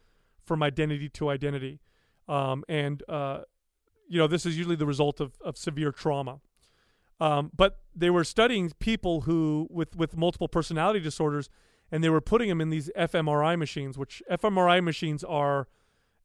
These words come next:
M R I machines that are, are, you know, looking at, uh, brain patterns, if you will, or blood flow patterns in the brain, so they can kind of figure out how the brain is working.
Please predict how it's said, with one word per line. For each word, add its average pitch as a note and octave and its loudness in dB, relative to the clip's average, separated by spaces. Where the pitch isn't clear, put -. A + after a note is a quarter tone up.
M F#3 4
R F#3+ 8
I E3 6
machines D#3 -2
that D3+ 0
are, C#3+ -2
are, C#3 -4
you E3 -8
know, D3 -2
looking D#3+ -4
at, D3+ -2
uh, C#3 -2
brain E3+ 2
patterns, C#3+ -2
if E3 -10
you E3 -4
will, D3 0
or D3 0
blood D#3 0
flow D#3 0
patterns C#3+ -2
in C#3+ -8
the C#3+ -6
brain, C#3+ -2
so C#3+ -6
they C#3+ -6
can C#3 -8
kind D#3 -2
of C#3 -4
figure D3+ -2
out D#3 -2
how C#3+ 0
the C#3 -2
brain D3+ 0
is C#3 -6
working. C#3 -6